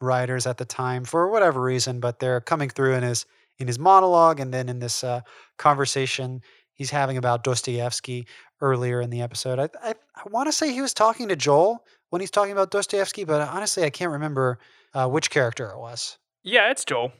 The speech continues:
Speaker 1: Cool, cool, yeah. And in the closing montage of this episode, there's also an image of Ed editing his footage from his newly fixed camera. Now, we mentioned how Ed was, like,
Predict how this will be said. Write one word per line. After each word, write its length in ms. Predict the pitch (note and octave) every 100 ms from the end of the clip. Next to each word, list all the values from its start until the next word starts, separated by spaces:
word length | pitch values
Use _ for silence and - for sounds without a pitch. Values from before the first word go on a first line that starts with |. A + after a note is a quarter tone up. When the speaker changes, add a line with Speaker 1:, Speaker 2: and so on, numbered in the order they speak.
| -
Speaker 1:
Cool, 240 | G3+ B2+ -
cool, 240 | D3 G#2+
yeah. 160 | A#2+ A2+ _ _ _ -
And 160 | F#3 A3
in 140 | A#3+
the 160 | A3+ G#3
closing 440 | - C4 C4 G#3
montage 640 | F#3 F3+ F#3 F3+ D#3+ C#3+ -
of 260 | C#3+ C3
this 180 | C3+ B2+
episode, 440 | C3 C3 - C3+
there's 180 | C3 C#3 -
also 680 | F3 G#3+ - D#3+ C#3+ C#3 C#3+ _ _ _
an 140 | G#3 G#3+
image 340 | G3+ G3 -
of 460 | - D#3+ E3+ D#3 - -
Ed 500 | E3+ E3+ F3 E3+ D#3+ - -
editing 480 | G3+ F3 C3+ C#3 F3 _ _
his 400 | - D#3 D3 C3+
footage 460 | - G#3 F3 A#2+ -
from 220 | C#3 C3
his 320 | C3+ B2 - - _ -
newly 360 | C#3+ E3 D#3
fixed 340 | C#3+ D3+ - -
camera. 380 | D#3 D3 C3
Now, 120 | B2+ C3+
we 120 | C#3+
mentioned 380 | D#3+ E3 D#3+ C#3
how 160 | C#3
Ed 220 | D#3 C#3
was, 220 | C#3 B2+ C3
like, 220 | B2